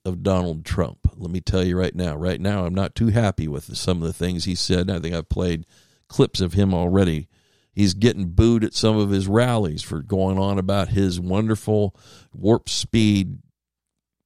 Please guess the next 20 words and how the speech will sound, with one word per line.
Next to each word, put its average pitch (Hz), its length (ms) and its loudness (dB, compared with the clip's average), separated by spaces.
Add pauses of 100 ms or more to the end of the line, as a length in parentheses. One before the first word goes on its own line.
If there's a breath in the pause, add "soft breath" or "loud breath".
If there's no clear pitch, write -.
(280)
B 110 280 4
S 95 320 0 (100)
shots - 600 -2
that 90 160 0
he 82 100 -4
came 82 320 -4
up - 240 -12
with. - 260 -10 (560)
So, 95 500 2 (1500)
I 123 60 0
don't 143 300 2 (800)
dig 104 320 4
politicians 80 840 0
much, - 420 -10 (880)
as 87 220 -6
you 95 120 -2
may 90 180 -2
have 85 160 -6
figured 82 380 -6
out. 67 240 -10